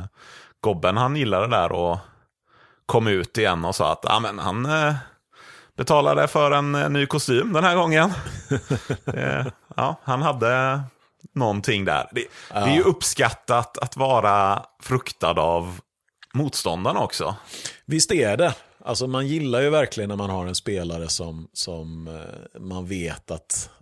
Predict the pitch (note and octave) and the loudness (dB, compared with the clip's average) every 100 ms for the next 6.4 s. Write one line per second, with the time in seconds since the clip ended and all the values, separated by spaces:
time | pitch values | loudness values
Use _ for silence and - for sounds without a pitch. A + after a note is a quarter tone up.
0 | - A#1+ - - - G#2+ F#2+ - - E2+ | -20 -16 -14 -14 -12 -8 -6 -6 -6 -8
1 | E2+ E2+ F#2 F2+ E2 G#2 F#2+ F2 G#2 G#2 | -8 -8 -8 -8 -6 -6 -6 -4 -2 -2
2 | - D#2+ - - - - - _ - F#2 | -2 -4 -4 -10 -20 -20 -20 _ -8 -6
3 | F2+ B2 D#3 D3 A#2+ F#2+ C#3+ C#3 C#3+ B2+ | -4 -2 2 4 4 2 0 0 0 0
4 | E2+ A#1+ G2 F#2 A2+ A2 A#2 A2+ A2+ B2 | -2 -8 -10 -8 -6 -6 -4 -4 -2 0
5 | G#2 G2+ F#2+ - A2+ A#2 F#2+ F2+ - _ | 0 0 -2 0 0 0 -2 -6 -8 _
6 | G2 F2 F2 F2 | -4 -4 -4 -6